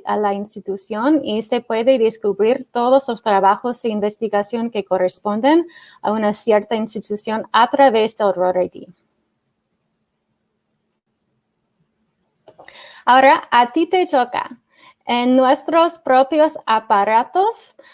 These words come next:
vamos a poner a prueba cómo hacer una búsqueda en roar Search,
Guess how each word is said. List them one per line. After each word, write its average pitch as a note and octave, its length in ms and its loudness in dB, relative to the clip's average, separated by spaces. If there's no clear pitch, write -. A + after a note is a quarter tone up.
vamos B3+ 440 2
a C#4 140 2
poner A#3+ 480 -2
a D4+ 140 0
prueba A#3 680 0
cómo B3 540 0
hacer A3+ 560 -2
una C4 360 0
búsqueda C4+ 800 0
en A3+ 200 -8
roar G3+ 180 -2
Search, C4+ 560 -8